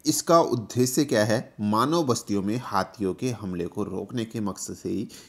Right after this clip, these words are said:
ये एक पायलट परियोजना के तौर पर हाल ही में इसको अप्लाई किया गया है,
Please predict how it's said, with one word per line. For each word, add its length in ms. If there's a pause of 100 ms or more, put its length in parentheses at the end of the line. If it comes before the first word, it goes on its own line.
ये 360
एक 280
पायलट 400
परियोजना 380
के 180
तौर 240
पर 200
हाल 240
ही 140
में 100
इसको 220
अप्लाई 300
किया 180
गया 120
है, 220